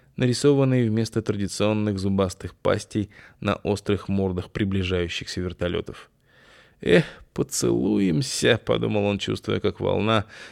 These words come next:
экстатического веселья накрывает его с головой. Спустя секунду Наваха открыли огонь из автоматических пушек.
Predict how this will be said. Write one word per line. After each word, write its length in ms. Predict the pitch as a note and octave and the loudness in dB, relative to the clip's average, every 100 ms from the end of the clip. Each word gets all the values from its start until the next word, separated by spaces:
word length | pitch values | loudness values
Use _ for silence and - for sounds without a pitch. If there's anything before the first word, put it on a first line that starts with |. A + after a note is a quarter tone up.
| - | -4
экстатического 920 | C3+ - - C3+ D3+ C#3 A#2+ - B2 | -4 0 4 4 2 -2 -2 0 2
веселья 500 | A#2+ A#2+ - C3+ B2 | 4 2 2 2 2
накрывает 560 | B2 A#2 B2 A#2+ A2+ A2 | 2 2 4 6 6 6
его 180 | A2 A2 | 4 4
с 60 | |
головой. 580 | G#2 G#2+ A2 G2+ F#2 D#2+ - _ _ - - _ | 4 4 6 4 2 -2 -8 _ _ -20 -20 _
Спустя 480 | - A2 G#2 C3 A#2+ | -4 -2 2 2 2
секунду 540 | B2+ - C#3 C#3+ C#3+ | 0 0 2 4 4
Наваха 580 | C#3+ C3+ B2+ C3+ C3+ C3 | 6 6 6 4 4 2
открыли 420 | B2 - C3+ B2+ | 2 0 2 6
огонь 420 | A#2+ A#2 B2 A#2 | 4 4 2 0
из 180 | - A2+ | 0 -2
автоматических 920 | - A#2+ B2+ A#2+ A#2 A2+ F#2+ - G#2 | -2 -4 -2 0 0 -2 -4 -6 -8
пушек. 480 | - F#2+ - - - | -8 -8 -8 -12 -16